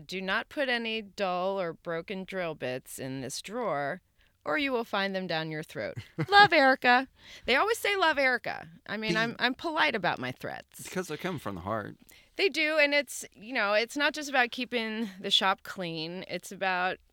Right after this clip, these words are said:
Speaker 1: maintaining safety. Uh, if you're cutting wood on a machine that normally cuts metal, metal cutting throws sparks.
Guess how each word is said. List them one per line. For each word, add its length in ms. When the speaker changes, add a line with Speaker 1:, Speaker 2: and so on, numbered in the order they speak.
Speaker 1:
maintaining 580
safety. 800
Uh, 220
if 120
you're 140
cutting 580
wood 380
on 140
a 40
machine 360
that 120
normally 480
cuts 380
metal, 480
metal 500
cutting 400
throws 400
sparks. 600